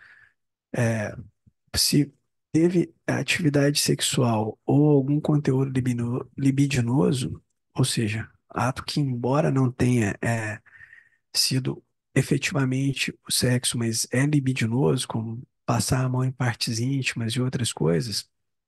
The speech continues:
já configuram o estupro de vulnerável. Então, se tiver m-,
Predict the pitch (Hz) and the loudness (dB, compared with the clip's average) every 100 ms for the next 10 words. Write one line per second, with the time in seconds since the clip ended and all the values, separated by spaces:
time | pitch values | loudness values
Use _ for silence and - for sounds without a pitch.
0 | _ _ _ - - - - - 120 151 | _ _ _ -18 -16 -14 -6 0 2 2
1 | 170 - 175 - 139 131 139 160 156 - | 2 2 0 0 0 2 2 2 0 0
2 | 147 - 135 127 131 131 131 131 127 95 | 0 2 0 0 0 0 0 0 0 -2
3 | - - - _ _ _ _ _ - _ | -6 -12 -20 _ _ _ _ _ -20 _
4 | _ _ _ _ _ 120 120 120 - 127 | _ _ _ _ _ -2 0 0 0 2
5 | 143 139 120 107 | 4 4 2 0